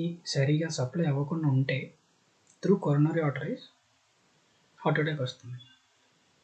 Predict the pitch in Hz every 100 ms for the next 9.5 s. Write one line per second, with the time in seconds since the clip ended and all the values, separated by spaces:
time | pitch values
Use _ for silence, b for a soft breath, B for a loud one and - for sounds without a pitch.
0 | _ _ - _ _ _ _ _ _ -
1 | 147 - 202 196 185 151 143 165 170 170
2 | 160 160 165 202 - - 147 139 131 143
3 | 147 - 143 139 139 147 151 160 208 -
4 | _ _ _ _ _ - 151 147 151 156
5 | 156 147 - _ _ _ _ _ _ _
6 | _ _ _ _ - - - 156 160 165
7 | 135 127 160 165 156 156 151 151 190 -
8 | _ _ _ - - - _ _ _ _
9 | - 165 165 156